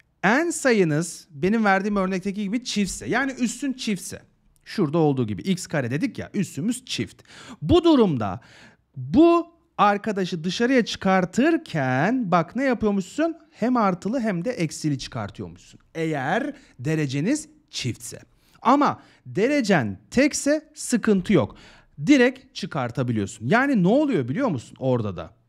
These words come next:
Hemen onu da örneklendireyim. Mesela x'in küpü eşittir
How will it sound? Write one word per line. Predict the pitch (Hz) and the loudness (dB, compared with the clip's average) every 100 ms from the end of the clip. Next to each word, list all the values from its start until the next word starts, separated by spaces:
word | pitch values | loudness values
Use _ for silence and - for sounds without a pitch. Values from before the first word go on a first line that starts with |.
| - | -10
Hemen | 277 226 202 | -2 0 0
onu | 196 | 0
da | 165 | 2
örneklendireyim. | 131 120 113 113 101 107 208 | 4 2 0 -4 -4 -2 0
Mesela | 294 277 160 117 156 - - - - | 2 2 2 2 0 -2 -16 -14 2
x'in | 277 226 190 165 | 2 2 0 0
küpü | - 254 160 131 | 2 0 0 2
eşittir | 233 - 165 - 269 | 2 2 0 2 0